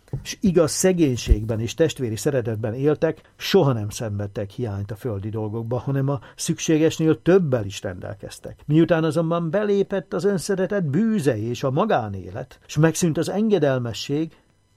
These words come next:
megfogyatkoztak az anyagi javak is. És minél többjük van, annál nagyobb ínségben élnek.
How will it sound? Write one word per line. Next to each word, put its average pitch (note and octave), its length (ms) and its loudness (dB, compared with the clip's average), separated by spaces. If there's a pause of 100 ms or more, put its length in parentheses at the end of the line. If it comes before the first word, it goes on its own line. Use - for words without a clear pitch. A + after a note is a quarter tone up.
(180)
megfogyatkoztak C#3+ 1120 -10 (480)
az D#3+ 140 -8
anyagi A2+ 420 -8
javak - 340 -8 (140)
is. - 400 -20 (1600)
És A2 280 -12
minél F#3+ 400 4
többjük F3 400 0
van, D#3 300 0 (300)
annál E3 540 2
nagyobb C#3+ 420 2
ínségben G2 540 -6
élnek. D#2+ 600 -16